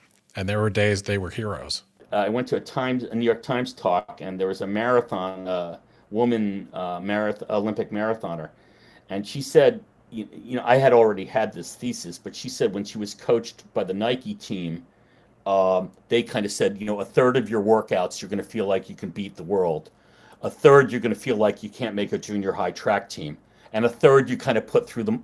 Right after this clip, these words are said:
Speaker 2: put, put, put in the miles because you know you have to do the work." And the trick is when you feel like you can't make the high school track team, you draw on those days when you felt great and say, "Well, I'm gonna push through it."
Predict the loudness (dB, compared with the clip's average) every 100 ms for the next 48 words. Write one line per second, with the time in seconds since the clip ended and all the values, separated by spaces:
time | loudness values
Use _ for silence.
0 | 0 4 4 2 2 2 2 _ -2 4
1 | 4 6 6 8 8 6 2 0 -10 -14
2 | _ -20 -10 2 2 4 4 8 8 8
3 | 4 0 -4 0 6 8 6 2 _ _
4 | -20 -4 2 4 2 2 0 2 2 2
5 | 2 -2 -12 -16 _ _ _ _ _ _
6 | _ _ _ _ _ -6 0 0 0 2
7 | 6 6 4 -6 -4 0 0 0 -2 -6
8 | -4 -6 0 2 2 0 -4 -2 -2 -4
9 | -10 _ _ _ -10 -6 -4 4 10 12
10 | 12 8 2 2 2 2 2 2 2 0
11 | -6 -2 0 0 0 4 4 4 -4 -12
12 | -10 -4 0 2 2 0 0 -2 -2 -2
13 | -2 0 6 6 6 2